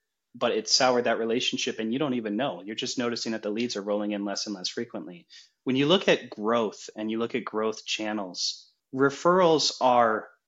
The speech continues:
a huge channel for growth. The more referrals that we can get, the better, for sure. Partnerships is another one.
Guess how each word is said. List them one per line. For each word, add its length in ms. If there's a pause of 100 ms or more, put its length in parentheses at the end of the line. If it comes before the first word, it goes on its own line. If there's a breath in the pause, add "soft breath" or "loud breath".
a 100
huge 320
channel 260
for 140
growth. 420
The 60
more 280
referrals 320
that 60
we 100
can 120
get, 180
the 60
better, 340
for 160
sure. 280 (280)
Partnerships 720
is 120
another 260
one. 260